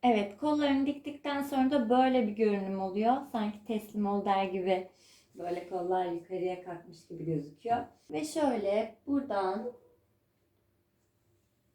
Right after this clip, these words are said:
şu yaka kısmına kadar şöyle ve yakayı kapatmadan burayı atlayıp burayı da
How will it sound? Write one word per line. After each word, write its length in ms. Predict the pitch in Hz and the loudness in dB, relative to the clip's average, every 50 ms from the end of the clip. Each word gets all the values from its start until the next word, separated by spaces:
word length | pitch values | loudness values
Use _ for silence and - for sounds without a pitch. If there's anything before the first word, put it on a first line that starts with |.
| _ _ _ _ _ _ _ _ _ _ _ _ _ _ _ _ _ _ | _ _ _ _ _ _ _ _ _ _ _ _ _ _ _ _ _ _
şu 320 | - - 226 220 214 - | -20 -16 -10 -10 -8 -8
yaka 420 | - - 208 208 202 - 247 233 | -6 -6 -6 -6 -6 -8 -12 -16
kısmına 580 | - - _ - - 254 240 233 233 247 240 - | -16 -20 _ -16 -10 -8 -6 -4 -4 -6 -6 -6
kadar 400 | 262 233 226 226 220 226 233 233 - - - - - - - _ _ _ _ _ _ _ _ _ _ _ _ _ _ _ _ _ _ _ _ _ _ _ _ _ _ _ _ _ _ _ _ _ _ _ _ _ _ _ _ _ _ _ _ _ _ _ _ _ _ _ _ _ _ _ _ _ _ _ _ _ _ _ _ _ _ _ _ _ _ _ _ _ _ _ | -10 -6 -4 -2 -2 -2 -4 -6 -10 -16 -18 -18 -18 -20 -20 _ _ _ _ _ _ _ _ _ _ _ _ _ _ _ _ _ _ _ _ _ _ _ _ _ _ _ _ _ _ _ _ _ _ _ _ _ _ _ _ _ _ _ _ _ _ _ _ _ _ _ _ _ _ _ _ _ _ _ _ _ _ _ _ _ _ _ _ _ _ _ _ _ _ _
şöyle 840 | - - - - - 294 277 269 269 269 240 214 196 196 233 269 277 262 | -20 -20 -16 -4 0 2 2 2 2 0 -2 -2 -2 0 0 0 -2 -2
ve 80 | 247 233 | -2 -2
yakayı 460 | 226 220 220 220 - 247 240 233 - | 0 0 -2 -2 -2 -4 -4 -4 -4
kapatmadan 760 | 247 233 - 226 214 214 - - 180 175 170 175 180 190 220 | -4 -6 -6 -6 -8 -8 -8 -10 -8 -6 -6 -6 -6 -6 -4
burayı 380 | 220 220 202 185 - - - - | -2 0 0 0 -2 -4 -6 -2
atlayıp 680 | 214 233 226 - - - 247 247 247 254 254 254 - _ _ _ _ _ _ _ _ _ _ - | -2 -2 -2 -4 -8 -6 -4 -2 -2 -2 -4 -6 -10 _ _ _ _ _ _ _ _ _ _ -6
burayı 440 | 247 269 262 240 226 214 208 190 | -4 -2 0 2 2 2 2 2
da 460 | 196 196 196 202 220 233 240 240 233 | 2 0 2 4 6 6 6 6 4